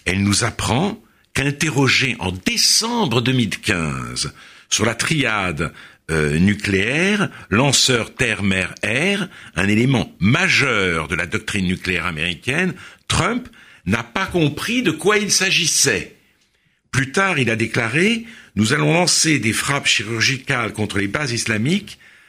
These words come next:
avec des missiles Trident. » Il ignorait donc que le Trident est armé d'ogives thermonucléaires soixante-dix fois plus puissantes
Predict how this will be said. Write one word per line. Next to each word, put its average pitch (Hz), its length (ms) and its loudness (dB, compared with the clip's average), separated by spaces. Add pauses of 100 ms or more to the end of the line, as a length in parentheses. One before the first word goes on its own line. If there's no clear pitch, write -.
(100)
avec 110 240 -4
des 131 100 4
missiles 208 560 2
Trident. » 165 540 0 (1400)
Il 107 140 2
ignorait 165 400 2
donc 151 520 -2 (360)
que 107 80 0
le 104 160 2
Trident 165 640 0 (160)
est 110 220 -2
armé 127 300 2
d'ogives 120 480 0
thermonucléaires 139 880 2 (420)
soixante-dix 160 960 2
fois 123 380 0
plus 135 160 0
puissantes 151 880 0